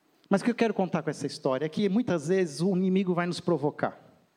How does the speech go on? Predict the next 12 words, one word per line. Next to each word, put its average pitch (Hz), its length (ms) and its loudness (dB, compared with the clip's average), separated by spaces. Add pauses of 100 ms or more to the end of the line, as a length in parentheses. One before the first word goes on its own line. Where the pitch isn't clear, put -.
(760)
O 185 80 2
inimigo 185 380 4
vai 180 160 2
querer 185 400 2
ver 156 260 2
o 185 60 2
quanto 202 340 0
nós 180 140 0
somos 175 260 -2
discípulos 139 600 -4
de 120 80 -4
Jesus. - 600 -6